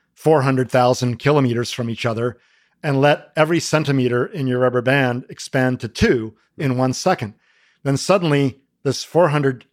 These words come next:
thousand kilometer distance is eight hundred thousand kilometers. It went out by four hundred thousand kilometers in one second. That exceeds the three hundred thousand kilometer per second speed of light. But that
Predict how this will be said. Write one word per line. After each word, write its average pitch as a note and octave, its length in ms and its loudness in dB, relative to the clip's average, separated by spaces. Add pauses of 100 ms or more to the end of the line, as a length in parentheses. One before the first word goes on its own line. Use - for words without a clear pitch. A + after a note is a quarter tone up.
thousand C3 380 0
kilometer C3 440 0
distance C3 560 -4
is B2+ 260 -4 (300)
eight G3+ 160 2
hundred C3 300 -2
thousand A#2 360 -4
kilometers. A#2+ 640 -4 (1040)
It C#3+ 360 0
went C#3+ 280 2
out D#3 280 0
by C3 140 2
four D#3 240 0
hundred C#3 240 -2
thousand C3 320 -2
kilometers D#3 680 0
in C3+ 180 -2
one C3+ 180 0
second. E3+ 440 0 (400)
That C#3+ 180 4
exceeds D#3 640 -2
the C3+ 360 0
three C#3 160 2
hundred C3 280 2
thousand B2+ 500 -2 (220)
kilometer C3 600 2
per B2 120 -4
second B2 460 -4 (180)
speed B2+ 320 -2
of A2 80 -4
light. C3+ 320 0 (800)
But D3+ 220 -2
that G3 360 2